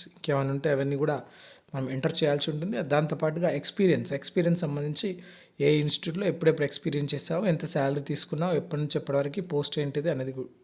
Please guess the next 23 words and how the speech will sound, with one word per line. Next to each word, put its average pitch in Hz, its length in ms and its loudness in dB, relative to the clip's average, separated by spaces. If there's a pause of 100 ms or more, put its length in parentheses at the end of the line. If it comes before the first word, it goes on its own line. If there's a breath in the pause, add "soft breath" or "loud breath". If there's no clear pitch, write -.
ఇవ్వాల్సి 143 340 0
ఉంటుంది. 170 300 -2 (540 loud breath)
దాంతోపాటుగా 165 580 4
అడిషనల్ 170 360 6
క్వాలిఫికేషన్స్ 143 640 0
వచ్చి 135 220 -4
additional 165 380 4
academic 156 440 2
and 151 100 -2
professional 147 400 0
qualifications 143 600 0
ఏమైనా 143 200 -2
ఉంటే 131 200 -4
అవి, 170 120 0 (540 loud breath)
నెట్ 147 220 2 (100)
క్వాలిఫై 151 320 6
అయితే 131 220 0
నెట్ 135 160 0 (100)
క్వాలిఫైడ్ 151 440 2
సంబంధించి, 151 500 -2 (160)
ట్రైనింగ్‌కి 147 600 2
సంబంధించి 135 300 -4 (100)
ట్రైనింగ్, 156 400 2